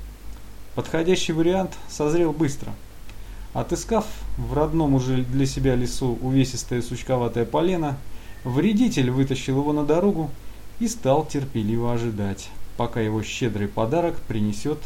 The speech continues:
ожидаемые плоды. Послышался визг тормозов. Ой-ой-ой, что там началось?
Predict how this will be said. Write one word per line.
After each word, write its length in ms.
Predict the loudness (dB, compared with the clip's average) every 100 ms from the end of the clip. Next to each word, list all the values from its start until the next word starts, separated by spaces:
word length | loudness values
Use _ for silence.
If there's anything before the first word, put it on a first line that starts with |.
| -4
ожидаемые 680 | -4 -4 -2 0 2 2
плоды. 380 | 0 -2 -4 -6 -10 -2 0 0 0 -4 -8 -10 -12 -14 -14 -12 -12 -14 -16 -16 -16 -16 -6
Послышался 800 | -4 0 2 2 2 -2 -2 -4 -4
визг 240 | -2 -2 -2
тормозов. 460 | -2 0 0 0 -2 -6 -10 -12 -12 -10 -12 -12 -14 -14 -12 -14 -14 -14 -14 -14 -12 -12 -12 -12 -12 -10
Ой-ой-ой, 920 | -4 0 2 4 4 4 4 4 2 0 -4
что 380 | -6 -8 -4 -4
там 240 | -2 0 0
началось? 840 | 0 0 2 2 2 0 -4